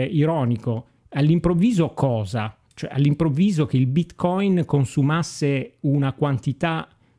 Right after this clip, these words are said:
eh, spropositata di energia era noto a tutti ed è noto a tutti da anni. Ricordo soltanto che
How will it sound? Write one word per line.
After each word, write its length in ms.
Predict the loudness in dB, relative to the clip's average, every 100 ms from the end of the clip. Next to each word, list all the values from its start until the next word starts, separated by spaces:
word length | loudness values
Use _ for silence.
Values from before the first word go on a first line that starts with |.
| _ -6
eh, 180 | -2 -2
spropositata 960 | -4 -2 -2 0 0 2 0 0 0
di 140 | 2 2
energia 640 | 2 0 0 0 0 0
era 260 | -2 -2 0
noto 300 | 0 0 -2
a 80 | -2
tutti 560 | 0 -2 -2 0 0
ed 120 | 2
è 60 | 2
noto 320 | 2 0 0
a 60 | -2
tutti 400 | -2 -4 -4 -2
da 140 | -2
anni. 600 | 0 0 0 0 -2 -4 _ _ _ _ _ _ _ -14 -4
Ricordo 460 | -2 0 0 0
soltanto 520 | 0 0 0 -2 -2 -2
che 220 | -2